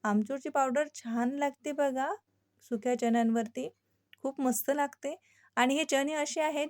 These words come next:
जे उरले की दुपारी भेळ करायची, हो की नाही? तर चला, चणे तर शिजतायत आता मंद गॅसवरती, तोवर दुसऱ्या भाजीची तयारी करूयात. तर मी इथे आलू उकडून घेतले आणि दोन आलू हे साईडला ठेवलेत. ते कशासाठी, तर पुढे सांगते. कढईमध्ये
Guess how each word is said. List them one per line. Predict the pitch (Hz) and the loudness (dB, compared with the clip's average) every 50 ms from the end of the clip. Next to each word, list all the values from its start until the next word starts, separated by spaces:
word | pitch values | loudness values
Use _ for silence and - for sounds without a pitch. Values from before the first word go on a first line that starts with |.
| - | -4
जे | - 262 | -4 -2
उरले | 262 277 294 277 269 262 285 | -2 -2 -2 0 0 0 0
की | 277 277 | 0 0
दुपारी | 226 262 240 233 254 269 294 | -2 0 2 2 2 2 2
भेळ | 262 294 285 285 302 | 2 4 4 4 4
करायची, | 294 294 262 247 240 233 214 - - 247 247 262 _ _ - | 4 4 4 4 4 2 0 -2 -4 -6 -6 -6 _ _ -4
हो | - 269 | -4 -2
की | 285 - 480 480 | 2 2 4 4
नाही? | 453 392 330 _ _ _ _ _ _ _ _ _ _ - _ _ - | 4 2 -2 _ _ _ _ _ _ _ _ _ _ -20 _ _ -4
तर | 240 247 | -2 -2
चला, | 240 - 254 202 185 190 185 - - - | 0 2 2 2 2 0 -2 -6 -8 -4
चणे | - 247 240 240 247 233 | 0 2 2 2 2 2
तर | 269 277 277 | 0 -2 -2
शिजतायत | - 262 254 - - - 240 240 240 | -2 -2 -4 -4 0 2 2 4 4
आता | 247 233 254 254 | 2 2 4 4
मंद | 240 240 233 233 233 247 | 4 6 6 6 6 4
गॅसवरती, | 247 233 233 233 233 - 220 214 214 208 247 269 339 - - | 4 4 4 2 2 0 -2 -2 -2 -2 -4 -6 -8 -8 -4
तोवर | - 226 220 233 254 240 | -2 0 2 2 0 0
दुसऱ्या | 233 269 233 - 247 233 | 0 -2 0 2 2 2
भाजीची | 226 226 220 202 202 202 202 220 220 208 | 4 4 2 2 2 0 -2 -2 -2 0
तयारी | 226 220 208 202 196 190 | 0 2 2 2 0 -2
करूयात. | - 196 202 202 196 196 196 208 208 - _ _ _ _ _ _ - - | -4 -4 -2 -2 -2 -2 -4 -4 -6 -10 _ _ _ _ _ _ -4 0
तर | 262 269 | 2 2
मी | 262 269 | 2 2
इथे | 240 240 285 | 2 2 4
आलू | 269 262 240 233 254 | 6 6 6 6 6
उकडून | 247 233 202 220 214 226 247 269 | 4 2 2 0 0 2 0 2
घेतले | 277 277 277 - - 226 226 233 285 - _ _ _ _ _ _ _ _ - - | 2 0 0 0 0 -2 -2 -2 -4 -6 _ _ _ _ _ _ _ _ -4 -2
आणि | 214 220 233 247 | 2 4 4 4
दोन | 233 233 247 269 294 311 | 6 6 6 6 4 4
आलू | 294 254 240 240 240 | 4 4 4 6 4
हे | 247 285 339 | 4 2 0
साईडला | - 339 254 226 208 190 202 208 214 | 0 2 2 2 2 4 2 2 2
ठेवलेत. | 208 240 220 214 208 202 196 196 - _ _ _ _ _ - | 2 0 0 2 2 0 0 -2 -6 _ _ _ _ _ -6
ते | - 262 | -6 -2
कशासाठी, | - 277 285 277 320 311 302 285 254 226 254 285 - - | 2 2 2 4 2 0 2 2 0 0 -2 -4 -4 -4
तर | 285 | -4
पुढे | 269 - 269 247 214 202 | -4 0 2 2 2 2
सांगते. | 202 - 190 185 185 196 - 185 208 208 - _ _ _ _ _ _ _ _ _ _ | 2 0 -4 -4 -6 -6 -6 -8 -8 -8 -12 _ _ _ _ _ _ _ _ _ _
कढईमध्ये | - 226 214 220 247 294 302 302 285 262 226 220 254 285 | 2 4 6 6 4 4 2 0 0 0 0 0 -2 -2